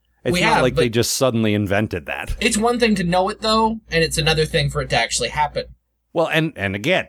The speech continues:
Speaker 1: to go back to what we said before, the idea was she's dead. Yeah, she'll get a new host, but we're never gonna see her again because that's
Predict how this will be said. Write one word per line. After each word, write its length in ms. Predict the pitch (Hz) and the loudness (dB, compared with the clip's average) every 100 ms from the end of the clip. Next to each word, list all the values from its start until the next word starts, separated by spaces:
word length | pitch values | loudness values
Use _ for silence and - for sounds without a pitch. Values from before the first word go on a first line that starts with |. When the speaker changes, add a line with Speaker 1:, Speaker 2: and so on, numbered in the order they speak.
| - | -8
Speaker 1:
to 80 | 87 | -6
go 120 | 90 | -2
back 220 | 87 87 | 0 0
to 100 | 101 | 0
what 120 | 95 104 | 0 0
we 60 | |
said 200 | - 120 | 0 0
before, 320 | 117 208 165 - - _ _ - | 0 0 0 -2 -20 _ _ -2
the 100 | 135 | 2
idea 380 | 131 127 170 139 | 2 4 2 4
was 220 | 113 - | 2 -2
she's 320 | - - 135 110 | -10 -2 -2 2
dead. 400 | 151 135 117 - _ | 2 2 0 -8 _
Yeah, 300 | - 110 143 165 | -10 0 2 2
she'll 180 | 135 107 | 0 2
get 180 | 120 | 2
a 60 | 117 | 4
new 200 | 110 107 | 2 2
host, 400 | 131 131 98 - - | 2 0 0 -6 -14
but 400 | 107 113 98 - _ _ | -8 -2 -2 -2 _ _
we're 340 | 151 123 123 151 | -16 -4 0 2
never 200 | 151 127 | 2 2
gonna 160 | 110 | 2
see 160 | - 180 | 2 2
her 120 | 127 | 2
again 220 | 107 107 | 2 2
because 240 | 104 117 101 | 0 -2 0
that's 380 | 113 - - | 0 -2 -12